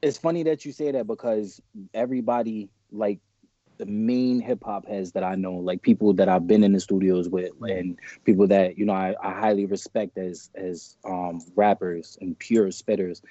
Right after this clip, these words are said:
Speaker 2: Mm-hmm.
Speaker 1: that was, like, their main take from it. "I don't know who you are from this. I don't, I don't have an
Speaker 2: <laughs> Yeah.
Speaker 1: identity.
Speaker 2: Yeah, that's
Speaker 1: Like,
Speaker 2: the
Speaker 1: it
Speaker 2: first
Speaker 1: seems like
Speaker 2: thing
Speaker 1: you
Speaker 2: I
Speaker 1: have an
Speaker 2: wrote.
Speaker 1: identity
Speaker 2: <laughs>
Speaker 1: crisis. This wasn't an album for me. This was a mixtape."
Speaker 2: Mm.
Speaker 1: And, you know, I really took that 'cause it was like, you know,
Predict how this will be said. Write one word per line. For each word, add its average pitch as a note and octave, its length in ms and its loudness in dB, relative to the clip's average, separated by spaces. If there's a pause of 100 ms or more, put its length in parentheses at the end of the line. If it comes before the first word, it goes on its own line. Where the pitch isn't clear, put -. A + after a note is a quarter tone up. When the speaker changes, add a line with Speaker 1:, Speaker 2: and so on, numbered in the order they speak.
(160)
Speaker 2:
Mm-hmm. G#2 80 -14
Speaker 1:
that A#2 160 4
was, A2+ 140 -2
like, G#2+ 180 -6
their G#2 140 -4
main G2+ 520 -6
take G#2 300 -4
from F2 200 -8
it. E2 120 -16 (360)
"I G#2+ 80 0
don't G#2+ 220 4
know G2 380 4 (360)
who A2 160 -2
you G2+ 220 -2
are F#2 200 0
from F2 200 -14
this. E2 240 -14
I G#2 100 -4
don't, A2+ 260 0
I B2 60 4
don't A#2 140 2
have A2+ 180 0
an G#2 80 -2
Speaker 2:
<laughs> G2 40 -6
Yeah. G2+ 40 -4
Speaker 1:
identity. G#2+ 320 2
Speaker 2:
Yeah, D#3 100 0
that's D#3 260 0
Speaker 1:
Like, D3+ 100 -4
Speaker 2:
the - 100 -20
Speaker 1:
it - 80 2
Speaker 2:
first F3 100 0
Speaker 1:
seems B2 220 4
like - 100 6
Speaker 2:
thing - 60 0
Speaker 1:
you - 40 4
Speaker 2:
I - 40 4
Speaker 1:
have - 80 -2
an G2 60 0
Speaker 2:
wrote. G#3+ 100 0
Speaker 1:
identity A2 340 2
Speaker 2:
<laughs> - 20 -4
Speaker 1:
crisis. F2+ 440 -6
This A#2 200 4
wasn't G#2+ 260 4
an F#2+ 60 -4
album G#2 340 2
for G#2+ 120 -10
me. G2+ 160 -2
This G2 180 -2
was G2+ 140 -12
a G2+ 40 -8
mixtape." G2 560 -4 (240)
Speaker 2:
Mm. G#2+ 260 -10 (260)
Speaker 1:
And, A#2 440 2
you C3 120 -2
know, C#3+ 80 2
I B2+ 100 0
really C#3 240 -2
took F3 240 -6
that C3 200 -4
'cause A2+ 160 -8
it B2+ 80 0
was A#2+ 180 -4
like, A#2 300 0
you B2+ 80 -2
know, A2+ 300 -2